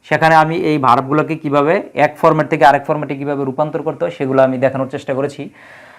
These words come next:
আহ, তো যাই হোক, আমরা এখন দেখি। তাহলে সিরাত মানে পথ বা রাস্তা, আর মুস্তাকিম মানে সঠিক, সরল। হ্যাঁ, এটা আসবে।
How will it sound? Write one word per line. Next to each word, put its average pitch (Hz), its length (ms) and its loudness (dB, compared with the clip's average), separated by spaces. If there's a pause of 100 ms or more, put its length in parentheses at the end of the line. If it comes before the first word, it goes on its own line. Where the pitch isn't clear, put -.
(100)
আহ, 139 240 6
তো 180 60 -4
যাই 190 220 4
হোক, 226 160 4
আমরা 156 540 6
এখন 151 280 -2
দেখি। 160 460 -4
তাহলে 143 280 -2
সিরাত 208 440 4
মানে 214 280 0
পথ 165 240 6
বা 156 220 4
রাস্তা, 143 400 4 (200)
আর 123 380 2
মুস্তাকিম 156 480 -6
মানে 165 160 0
সঠিক, 160 680 -6 (600)
সরল। 123 520 2 (1040)
হ্যাঁ, 170 160 4
এটা 127 240 2
আসবে। 104 240 -6